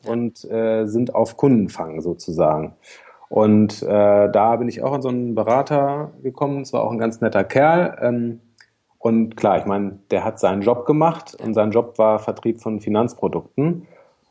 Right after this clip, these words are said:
Speaker 2: Und ich hab damals gedacht, „Mensch, besser als nichts, äh, ich fang mal an“, und, äh, ich betrachte das eh immer nur alles als einzelne Bausteine. Also, äh, habe ich eine Riester-Rente abgeschlossen, hab mich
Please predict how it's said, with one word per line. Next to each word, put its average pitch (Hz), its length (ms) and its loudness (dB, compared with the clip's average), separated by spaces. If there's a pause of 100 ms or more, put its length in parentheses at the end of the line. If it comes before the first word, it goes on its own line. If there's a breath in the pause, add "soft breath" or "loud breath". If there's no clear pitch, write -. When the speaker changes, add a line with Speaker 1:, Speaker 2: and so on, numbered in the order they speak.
Speaker 2:
Und 110 520 2
ich - 140 -8
hab - 280 -2 (300)
damals 113 360 2
gedacht, 104 360 0
„Mensch, 117 320 -4
besser 113 260 2
als - 240 -2
nichts, 127 460 -4
äh, 107 240 2
ich 113 120 -4
fang 113 240 0
mal 104 120 2
an“, 151 320 0
und, 110 560 -2
äh, 110 440 0 (140)
ich - 300 -20
betrachte 113 360 0
das 110 200 2
eh 123 140 4
immer 123 140 4
nur 117 200 2
alles 113 240 0
als - 180 -2
einzelne 104 400 -2
Bausteine. 139 920 0 (440 soft breath)
Also, 110 640 2
äh, 104 140 -2
habe 101 160 -2
ich 95 80 -8
eine 101 120 -6
Riester-Rente 90 560 0
abgeschlossen, 104 600 0
hab 123 160 0
mich 131 240 0